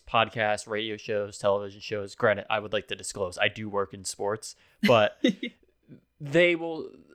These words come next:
Speaker 1: spot-, podcasts in specific will sometimes take themselves too seriously. We
Speaker 2: Mm-hmm.
Speaker 1: do not take ourselves very seriously. So if you just, you know, wanna kick back, learn a little bit about sports, and, uh,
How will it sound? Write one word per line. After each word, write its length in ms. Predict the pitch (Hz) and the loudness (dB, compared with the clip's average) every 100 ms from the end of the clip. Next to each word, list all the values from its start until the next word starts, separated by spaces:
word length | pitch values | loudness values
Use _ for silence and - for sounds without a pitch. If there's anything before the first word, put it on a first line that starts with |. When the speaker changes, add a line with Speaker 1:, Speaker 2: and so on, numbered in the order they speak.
| - | -8
Speaker 1:
spot-, 460 | - 180 185 196 - | 0 4 4 0 -2
podcasts 440 | 185 196 202 175 | 0 2 -2 -2
in 100 | 160 | -6
specific 420 | - 127 135 117 | -6 0 0 0
will 140 | 110 - | -6 -8
sometimes 500 | - 151 147 131 - | -2 -2 -2 -4 -2
take 200 | 127 123 | -2 0
themselves 480 | 113 107 107 101 | -2 2 2 2
too 160 | - 101 | -2 -8
seriously. 640 | - 95 92 - - 98 _ _ _ | -4 -6 -6 -12 -14 -14 _ _ _
We 180 | 107 143 | 4 4
Speaker 2:
Mm-hmm. 80 | 175 | 4
Speaker 1:
do 100 | 147 | 2
not 220 | 131 - | 0 0
take 200 | 120 101 | -2 -2
ourselves 380 | 107 101 101 95 | -4 -2 -2 -4
very 240 | 98 92 | -10 -10
seriously. 560 | 92 101 92 90 - 95 | -10 -10 -10 -10 -12 -10
So 160 | - 123 | 2 2
if 60 | 139 | 4
you 120 | 185 | 0
just, 180 | 170 - | 0 -2
you 60 | |
know, 140 | 170 156 | 0 0
wanna 200 | 160 160 | -2 -8
kick 260 | - 180 | -10 -4
back, 280 | 156 143 151 | 2 2 0
learn 300 | 127 139 147 | -2 0 0
a 80 | 151 | -2
little 200 | 147 147 | -6 -6
bit 120 | 143 | -4
about 240 | 139 139 131 | 2 2 0
sports, 500 | - 135 156 - 135 | -8 -4 -4 -4 -8
and, 180 | 120 113 | -2 2
uh, 220 | 110 | 2